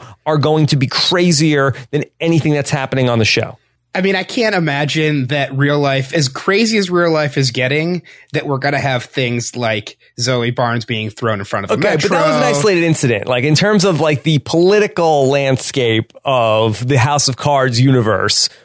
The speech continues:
Speaker 1: will we be seeing anything happening on the show that outdoes what's happening in the real world?
Speaker 2: Well, I mean, I don't know. Nobody is,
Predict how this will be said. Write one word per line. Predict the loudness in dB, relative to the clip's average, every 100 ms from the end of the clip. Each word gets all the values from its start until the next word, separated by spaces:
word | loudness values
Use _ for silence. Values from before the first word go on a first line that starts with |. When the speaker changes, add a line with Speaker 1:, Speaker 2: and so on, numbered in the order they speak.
| _
Speaker 1:
will | 0 2 4
we | 4 4
be | 4 2
seeing | 2 2 2 4 2 2 0 0
anything | -2 2 2 2 2 2
happening | 0 0 -2 0
on | 2
the |
show | 0 0 0 2 2 2 4 2 -2 -12 -8
that | -4 -2 -4 -4
outdoes | -4 -2 0 0 2 2
what's | 0 -2
happening | -2 -2 0 0 2
in | 2
the | 4
real | 2 2
world? | -2 -6 -4
Speaker 2:
Well, | -2 0 -2 -4 -2
I | 0
mean, | 2 0
I | 0
don't | 0
know. | 0
Nobody | 0 0 0
is, | 2 0 -4